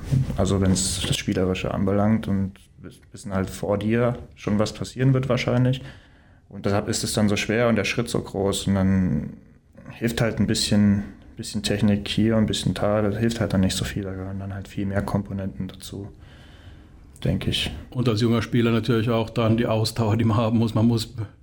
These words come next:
Speaker 2: mehr laufen können als, als die älteren Spieler, weil man eben das Auge nicht hat wahrscheinlich. Also das sind,
Speaker 1: Ja.
Speaker 2: das sind so, so, aber zumindest Sachen, die man dann beobachten kann im Laufe der Zeit, wenn man so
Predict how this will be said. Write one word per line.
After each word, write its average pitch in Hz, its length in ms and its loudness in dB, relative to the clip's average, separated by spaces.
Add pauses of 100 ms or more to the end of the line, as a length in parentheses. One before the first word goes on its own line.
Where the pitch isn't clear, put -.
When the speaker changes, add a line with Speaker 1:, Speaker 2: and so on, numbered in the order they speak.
(160)
Speaker 2:
mehr 135 240 2
laufen 131 460 2
können 127 300 4
als, 123 340 2
als 117 240 0
die 131 80 0
älteren 123 320 4
Spieler, 123 280 2
weil 117 120 2
man 117 140 4
eben 123 340 2 (200)
das - 80 -16
Auge 123 280 2
nicht 113 200 2
hat 117 180 0
wahrscheinlich. 113 460 0
Also 110 180 2
das 107 140 -4
sind, 110 180 0
Speaker 1:
Ja. 104 140 0
Speaker 2:
das 113 100 0
sind 117 180 0
so, 113 380 0
so, 113 320 0 (500)
aber 120 220 -2
zumindest 123 320 4
Sachen, 123 240 4
die 113 60 2
man 117 140 4
dann 113 160 4
beobachten 117 520 0
kann 120 340 0 (300)
im 110 140 -10
Laufe 110 300 0
der 110 380 2
Zeit, 113 300 0
wenn 117 80 2
man 107 120 4
so 107 240 2